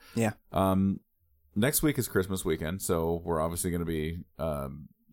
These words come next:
Speaker 2: fulfilling family obligations and, and whatnot. Um, unfortunately, our wives do not see eye to eye,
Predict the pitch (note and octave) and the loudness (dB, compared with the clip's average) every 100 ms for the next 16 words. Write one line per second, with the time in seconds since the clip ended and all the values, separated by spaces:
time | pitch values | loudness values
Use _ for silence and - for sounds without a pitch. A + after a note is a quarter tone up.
0 | - F2 F#2+ F#2+ G2+ F#2+ F#2+ F2+ F2+ E2+ | -10 -6 -4 0 2 2 0 0 0 0
1 | F2 E2+ E2 F#2 F#2 F2+ E2 E2 - F2+ | -2 0 0 0 -2 -2 -2 -4 -6 -4
2 | F2 E2+ F2 A2+ - - - - _ _ | -2 -2 -2 -4 -8 -20 -20 -20 _ _
3 | - E2 D#2 D2+ D2+ D#2 - _ _ _ | 0 2 2 2 -2 -6 -16 _ _ _
4 | _ _ _ _ _ _ _ _ - - | _ _ _ _ _ _ _ _ -18 -2
5 | G#2+ F2+ - - F#2+ - G2+ F2+ G2+ G2 | -2 -2 -4 2 2 2 0 2 2 2
6 | G2 - - F2+ E2+ E2 D#2+ F2 F2+ - | 0 -4 0 0 0 0 0 0 -2 -4
7 | - - _ _ A#2 G2+ F2 E2 E2 E2 | -4 -8 _ _ -14 -4 -2 0 0 0
8 | E2+ - - D#2 E2+ D#2+ A1+ D#2 D#2+ E2 | -2 -2 0 2 2 0 -2 -4 -2 -4